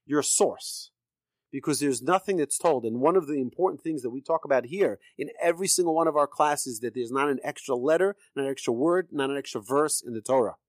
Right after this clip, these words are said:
There's not either an extra person.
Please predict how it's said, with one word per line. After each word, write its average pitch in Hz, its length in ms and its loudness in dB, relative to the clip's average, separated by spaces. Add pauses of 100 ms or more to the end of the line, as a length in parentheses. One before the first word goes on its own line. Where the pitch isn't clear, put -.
(960)
There's 117 160 -2
not 127 160 2
either 120 240 -4
an 104 80 -8
extra - 280 -16
person. 101 420 -10